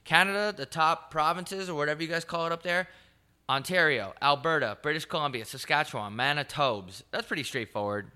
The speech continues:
That doesn't surprise me at all. I'm gonna take a look here because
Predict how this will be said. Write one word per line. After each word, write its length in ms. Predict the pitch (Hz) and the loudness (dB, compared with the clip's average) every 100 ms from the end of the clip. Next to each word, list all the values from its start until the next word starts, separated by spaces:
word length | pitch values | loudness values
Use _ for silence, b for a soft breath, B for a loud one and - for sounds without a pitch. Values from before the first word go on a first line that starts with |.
| _ | _
That 160 | 127 - | -6 -6
doesn't 200 | 104 95 | -10 -12
surprise 360 | - 101 98 | -8 -8 -6
me 80 | 98 | -10
at 100 | 95 | -8
all. 360 | 98 98 98 _ B | -6 -6 -8 _ B
I'm 80 | - | -2
gonna 80 | 233 | -2
take 160 | 370 359 | -4 -8
a 60 | |
look 280 | 170 139 - | -6 -6 -6
here 200 | 143 131 | -6 -6
because 600 | 120 - 131 120 110 - | -8 -8 -4 -4 -6 -14